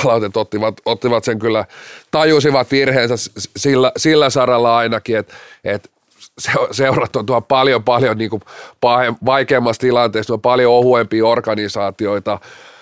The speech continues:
Ö, ja täytyy mie-, muistaa, että no, jokainen voi sanoa, että liit-, liittokin on jossain ti-, tapauksessa niinku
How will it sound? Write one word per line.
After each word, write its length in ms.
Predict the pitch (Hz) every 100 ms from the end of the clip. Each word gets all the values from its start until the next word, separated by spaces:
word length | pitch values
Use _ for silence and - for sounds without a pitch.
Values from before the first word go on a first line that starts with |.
| - _
Ö, 360 | - 110 104 123 85 - 95 - - _ -
ja 280 | 117 107 -
täytyy 300 | 95 120 120
mie-, 220 | 120 131 113
muistaa, 500 | 110 131 123 131 113
että 160 | 113 - -
no, 200 | 123 110 - -
jokainen 360 | 101 117 127 120
voi 140 | 113
sanoa, 160 | 120 117
että 120 | 107
liit-, 240 | 127 120 -
liittokin 520 | 127 127 - 113 107
on 140 | 104 - _ _ _
jossain 380 | 110 113 - 107 98 - -
ti-, 120 | 113 110 104 90 -
tapauksessa 600 | - 107 113 107 113 - 107
niinku 400 | 107 104 110